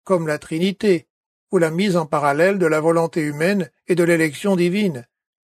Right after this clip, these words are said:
Il y a ce genre de problème que nous ne pouvons pas résoudre à cause des limites de l'esprit humain. Mais il n'y a pas en elles de contradiction, parce que le seul à en être l'auteur est Dieu lui-même.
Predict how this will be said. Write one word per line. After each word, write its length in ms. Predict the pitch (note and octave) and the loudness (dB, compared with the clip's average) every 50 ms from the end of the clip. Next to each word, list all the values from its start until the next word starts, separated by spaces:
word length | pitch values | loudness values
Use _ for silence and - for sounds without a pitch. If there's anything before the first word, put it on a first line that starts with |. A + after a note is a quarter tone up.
| _ _ _ _ _ | _ _ _ _ _
Il 140 | - E3 D3+ | -4 -2 0
y 80 | D#3 F3+ | 2 2
a 100 | A3 G#3+ | 2 2
ce 180 | - G3+ E3+ | 0 -2 -2
genre 220 | D3+ D3 F3+ G3+ F#3+ | 0 0 0 2 2
de 100 | F3 D#3+ | 0 -2
problème 640 | - - D3+ D3 D3 D#3 G3 A3 G#3+ F#3 C#3+ C3+ - _ _ _ _ _ _ | -2 -2 -4 -4 -2 0 0 0 0 -2 -4 -8 -14 _ _ _ _ _ _
que 80 | - G#3+ | -4 -2
nous 160 | G#3+ A3+ A3+ | 0 2 2
ne 80 | G#3+ G3 | 2 0
pouvons 360 | E3+ - G#3+ G3 F#3+ F3+ D#3 | 0 0 0 2 2 2 0
pas 180 | - - E3 D3+ | 0 0 -2 0
résoudre 500 | D3+ D3+ D3+ D3 G3 A#3 A#3 G3+ D#3+ D#3 | 0 -2 -4 -4 -4 -2 0 0 0 0
à 80 | D3 | -2
cause 300 | - - G#3 A3 G#3+ F3 | -2 -2 -2 -2 0 0
des 80 | F3 D#3 | 0 0
limites 420 | D#3+ D#3+ E3 F#3 G#3 A3+ F#3+ - | -2 -2 -2 -2 -2 -2 -2 -2
de 120 | F3 D3+ D#3+ | -2 0 0
l'esprit 480 | D3+ D#3+ E3 D#3 - - - F#3+ F3 | 0 0 -2 -2 -6 -8 -6 -4 -2
humain. 320 | E3 E3+ F3+ F#3+ G3+ G3 - _ _ _ _ _ _ _ _ _ _ _ _ _ _ | -2 0 0 0 -2 -2 -6 _ _ _ _ _ _ _ _ _ _ _ _ _ _
Mais 140 | - G3+ G3 | -2 0 0
il 120 | F3+ G3+ F#3 | 2 2 2
n'y 100 | E3+ D#3+ | 2 2
a 80 | D3+ | 0
pas 200 | - _ A3 A3+ G3+ | 0 _ 0 0 2
en 160 | F3+ D#3+ E3+ | 2 2 2
elles 180 | F#3+ F#3 F3 | 0 0 0
de 100 | D#3+ E3 | 0 -2
contradiction, 800 | E3 - - G3+ F#3+ E3 E3 E3 D#3 D#3+ D#3 D3+ - A3 G#3+ G3+ F3+ - _ _ _ _ _ | -2 0 -2 -2 -2 0 0 -2 0 -2 -6 -8 -6 -4 -4 -4 -4 -6 _ _ _ _ _
parce 180 | - F#3 E3+ - | -2 -2 -2 0
que 80 | - | 0
le 160 | F#3 E3 E3 D3 | 0 0 0 0
seul 280 | - - G#3+ A3+ G3+ | 0 0 0 0 2
à 80 | F#3 E3 | 0 0
en 120 | D#3+ E3 | 0 0
être 260 | E3 D#3 D3+ - E3+ | 0 0 0 -2 -4
l'auteur 640 | D3+ D#3 D3 C#3 - G3 G3+ F#3+ E3+ C#3+ B2 A#2+ - _ _ _ | -4 -4 -4 -4 -2 0 2 2 2 2 0 -6 -12 _ _ _
est 160 | - F3+ E3 | -2 -2 0
Dieu 200 | D3 D3+ G3 G#3 | 0 0 0 0
lui-même. 600 | G3 F#3 E3+ D#3+ E3 E3 D#3 C#3+ C3 A#2+ A2 A2 | 2 0 0 -2 -2 -2 -2 -4 -6 -8 -12 -14